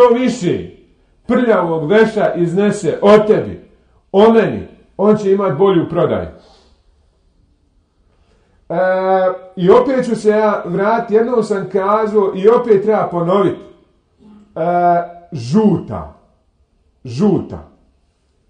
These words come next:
Tepaju joj tabloid. Štampa. Ali je žuta. Smrdi na kilometar.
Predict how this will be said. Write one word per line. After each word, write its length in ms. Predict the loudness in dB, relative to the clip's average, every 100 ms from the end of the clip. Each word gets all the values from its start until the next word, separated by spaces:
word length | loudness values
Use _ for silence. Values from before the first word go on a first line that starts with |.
| _ _ _ _ _ _ _
Tepaju 480 | 0 0 4 2 4
joj 280 | 4 4 2
tabloid. 600 | 0 -2 0 0 0 -6 -16 _ _ _ _ _ _ _ -20 -20 _ _ _ _ _ _ _ _ _
Štampa. 460 | -6 -4 -4 -8 -20 _ _ _ _ _
Ali 220 | -4 0
je 60 | 0
žuta. 800 | 0 -2 -2 -2 -2 -4 -6 -18 _ _ _ _ _ _ _ _ _
Smrdi 1080 | -14 -4 -2 -2 -4 -4 -4 -6 -10 -20 _ _ _ _ _ _ _ _ _ _
na 220 | -4 -4
kilometar. 680 | -4 0 2 2 2 -2 -8